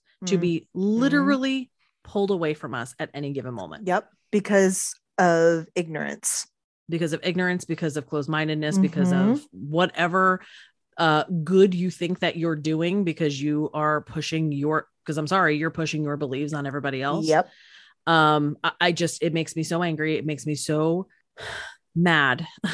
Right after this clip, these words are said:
Speaker 2: Yeah.
Speaker 1: And I just, I, you know, like I said, if it's not hurting you, shut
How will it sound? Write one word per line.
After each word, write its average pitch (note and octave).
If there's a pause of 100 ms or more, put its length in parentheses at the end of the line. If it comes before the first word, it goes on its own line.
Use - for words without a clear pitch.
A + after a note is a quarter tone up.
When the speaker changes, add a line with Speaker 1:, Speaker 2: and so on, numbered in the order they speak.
(280)
Speaker 2:
Yeah. F#3
Speaker 1:
And F#3
I F3
just, E3
I, D#3+
you E3
know, C#3
like D3+
I D#3
said, A#2+
if F3
it's A#3
not C4
hurting G3+
you, C#3 (380)
shut -